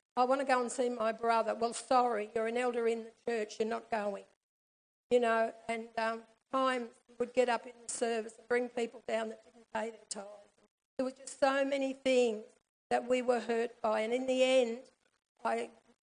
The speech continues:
I said, "Graham, we're gonna go and see him. We're gonna leave the church." And,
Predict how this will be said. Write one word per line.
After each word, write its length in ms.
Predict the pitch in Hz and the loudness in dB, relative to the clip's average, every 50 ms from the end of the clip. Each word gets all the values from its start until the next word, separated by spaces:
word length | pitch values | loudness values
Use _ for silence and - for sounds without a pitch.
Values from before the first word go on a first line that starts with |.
| _ _ _ - | _ _ _ -4
I 60 | 226 | -4
said, 260 | 220 - 269 240 240 | -2 0 -2 -2 0
"Graham, 300 | - 254 247 247 247 247 | 2 0 0 0 0 -2
we're 120 | 240 240 240 | -4 -4 0
gonna 260 | 233 240 247 262 262 | 2 2 2 2 0
go 180 | 262 240 226 | 0 0 -2
and 120 | 220 214 220 | -2 -4 -6
see 340 | - - 262 247 262 262 262 | -6 -4 -2 -2 -2 -2 -4
him. 80 | 240 - - | -8 -14 -20
We're 180 | 226 - - | -10 -6 -6
gonna 140 | 226 226 226 | -4 -4 -4
leave 240 | 226 233 226 240 233 - | -6 -4 -6 -6 -8 -10
the 80 | - - - | -16 -18 -10
church." 300 | - 226 220 220 220 226 _ _ _ _ _ _ _ _ _ _ - | -8 -6 -6 -8 -8 -14 _ _ _ _ _ _ _ _ _ _ -4
And, 220 | 226 226 220 220 | -2 -2 -2 -4